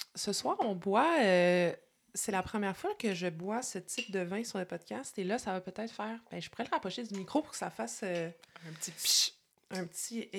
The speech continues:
Speaker 1: S M R. <laughs> Donc, on boit, euh, ça s'appelle Sottofondo. Donc, c'est un vin blanc, euh, pétillant bio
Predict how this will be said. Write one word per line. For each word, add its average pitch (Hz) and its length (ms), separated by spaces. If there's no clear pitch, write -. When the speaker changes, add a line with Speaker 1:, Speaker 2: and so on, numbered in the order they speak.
Speaker 1:
S 190 160
M 180 160
R. - 680
<laughs> 330 400
Donc, 202 300
on 196 160
boit, 196 360
euh, 175 440
ça - 200
s'appelle 220 460
Sottofondo. 247 1120
Donc, 208 160
c'est - 240
un 202 280
vin 233 240
blanc, 240 540
euh, 196 360
pétillant 233 520
bio 233 360